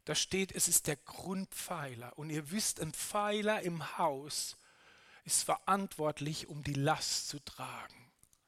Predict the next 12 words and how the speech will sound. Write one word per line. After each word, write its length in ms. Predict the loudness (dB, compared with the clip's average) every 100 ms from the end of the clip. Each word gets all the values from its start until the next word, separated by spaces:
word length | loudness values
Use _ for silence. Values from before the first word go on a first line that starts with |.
| _ _ _ -20 -20 -20 -14
Und 100 | -6
ich 140 | 0 8
sage 320 | 12 12 8
dir 180 | 2 6
eines, 800 | 6 6 0 -4 -4 -6 -8 -16 _ _ _ _ _ _ -4
wenn 180 | -4
wir 100 | -2
nicht 360 | 0 0 -2 -2
ehrlich, 640 | 2 4 4 2 -2 -2
authentisch 840 | -2 -2 -2 -2 -2 -2 -4 -4 -4
leben 420 | -2 -2 -2 -4
miteinander, 800 | -6 -8 -8 -6 -8 -8 -10